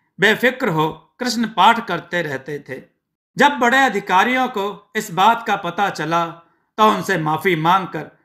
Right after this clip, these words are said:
पुनः नौकरी ज्वाइन करने को कहा, तो विष्णु प्रसाद ने इनकार कर दिया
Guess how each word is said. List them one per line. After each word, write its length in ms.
पुनः 200
नौकरी 420
ज्वाइन 340
करने 380
को 140
कहा, 500
तो 60
विष्णु 320
प्रसाद 480
ने 100
इनकार 400
कर 200
दिया 460